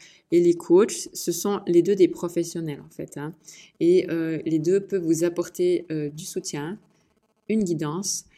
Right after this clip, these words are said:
euh, mais ils diffèrent, en fait, dans leur approche et leur domaine d'expertise. D'expertise, pardon. Donc, je vais passer en revue les différents points et, euh, présenter d'abord pour les psychologues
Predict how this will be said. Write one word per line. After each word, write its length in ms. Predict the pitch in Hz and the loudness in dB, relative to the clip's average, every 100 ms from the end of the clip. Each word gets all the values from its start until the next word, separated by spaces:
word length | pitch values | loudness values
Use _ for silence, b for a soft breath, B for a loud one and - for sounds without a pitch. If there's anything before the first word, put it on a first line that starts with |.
| b b - | b b -6
euh, 220 | 165 165 | -4 -2
mais 300 | 165 165 185 170 | 0 0 0 0
ils 140 | 151 | -4
diffèrent, 440 | 147 180 - 190 | -4 -6 -2 -4
en 60 | 170 | -4
fait, 160 | 156 170 | -6 -4
dans 140 | 160 | -2
leur 240 | 143 147 | -4 -6
approche 520 | 165 - 175 180 180 - | -10 -6 0 0 -2 -4
et 80 | 165 | -2
leur 180 | 160 156 | -2 -2
domaine 400 | 165 165 165 160 | -2 -2 -2 -6
d'expertise. 560 | 160 - - - - _ _ b b b b - | -8 -10 -14 -18 -20 _ _ b b b b -4
D'expertise, 560 | 156 156 160 156 - - | -2 -2 -4 -6 -10 -10
pardon. 200 | - - _ _ _ b b | -12 -14 _ _ _ b b
Donc, 420 | - 165 160 - 160 _ _ _ _ - | -6 -6 -6 -10 -16 _ _ _ _ -14
je 120 | 160 | -6
vais 80 | 165 | -4
passer 240 | 160 165 180 | -2 -2 -4
en 120 | 170 | -4
revue 180 | 160 175 | -2 -2
les 100 | 151 | -2
différents 460 | 156 156 160 147 | -4 -6 -6 -8
points 520 | - - 156 156 170 165 _ _ - | -10 -10 -6 -4 -6 -10 _ _ -8
et, 280 | 156 156 | -4 -2
euh, 460 | 151 147 143 147 147 - _ _ _ _ _ | -2 -4 -4 -6 -8 -12 _ _ _ _ _
présenter 380 | - 165 156 156 | -8 -6 -6 -4
d'abord 360 | 156 147 156 | -4 -6 -8
pour 200 | - - | -12 -10
les 80 | 151 | -10
psychologues 420 | 151 - 151 151 | -10 -8 -4 -4